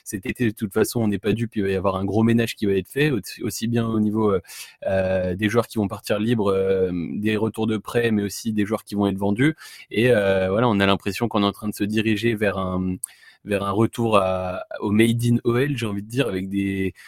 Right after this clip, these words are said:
certainement les jeunes qui vont avoir une place assez importante, euh, certainement des retours, euh, des retours d'anciens, c'est ce qu'essaye, euh, du moins de mettre en œuvre, euh, le club, à ce qu'on, de ce qu'on peut comprendre en tout cas, et des derniers bruits de couloir.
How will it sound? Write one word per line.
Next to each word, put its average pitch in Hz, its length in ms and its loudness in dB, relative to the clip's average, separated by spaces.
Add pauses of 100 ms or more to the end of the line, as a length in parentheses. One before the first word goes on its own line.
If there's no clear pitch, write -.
certainement 113 500 -2
les 107 140 2
jeunes 113 200 0
qui - 120 -6
vont 101 100 0
avoir 101 200 0
une 101 120 -4
place - 260 -6
assez 104 200 -6
importante, 120 640 -4
euh, 104 200 -4 (400)
certainement 110 560 -2
des 104 140 2
retours, 107 520 0
euh, 95 440 -2
des 95 160 -2
retours 107 340 -2
d'anciens, 113 440 -4
c'est - 160 -14
ce - 40 -14
qu'essaye, 104 440 -2
euh, 98 100 -2
du 104 100 -6
moins 107 160 2
de 104 60 2
mettre 104 220 -2
en 110 80 0
œuvre, 101 400 0 (420)
euh, 95 160 0
le 104 160 2
club, 113 320 0
à 101 60 0
ce - 80 -8
qu'on, 101 480 -2
de 98 180 -4
ce - 80 -4
qu'on 113 160 0
peut 120 140 -2
comprendre 110 400 -2
en 101 60 -4
tout - 120 -18
cas, 113 160 2
et 107 80 6
des 104 160 2
derniers 104 400 2
bruits 107 180 2
de 104 60 -12
couloir. 123 460 4